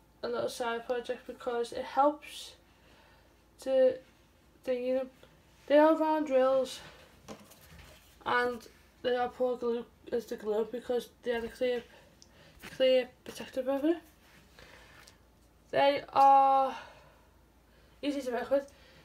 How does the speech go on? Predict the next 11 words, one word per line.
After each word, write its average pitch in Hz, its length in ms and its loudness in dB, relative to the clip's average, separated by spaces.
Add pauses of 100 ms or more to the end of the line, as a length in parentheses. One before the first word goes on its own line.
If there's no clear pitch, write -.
(120)
Symbols 277 440 -4
with 262 100 -4
what - 240 -4
numbers, 269 460 0 (200)
letters, 262 540 0 (920)
um, 254 640 4 (460)
they're 254 160 -2
also 262 720 6 (1600)
fun 269 160 -2
things. 254 340 -2 (1200)
I 302 400 4